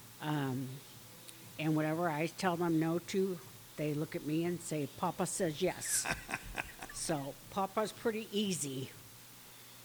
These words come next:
Speaker 1: Uh, but I just, again, I'm grateful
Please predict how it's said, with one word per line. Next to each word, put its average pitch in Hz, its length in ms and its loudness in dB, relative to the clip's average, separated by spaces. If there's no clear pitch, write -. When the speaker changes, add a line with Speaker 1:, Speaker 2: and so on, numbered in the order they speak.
Speaker 1:
Uh, 139 380 0
but 160 180 0
I 160 220 0
just, 180 340 0
again, 156 480 2
I'm 151 180 2
grateful 170 540 -2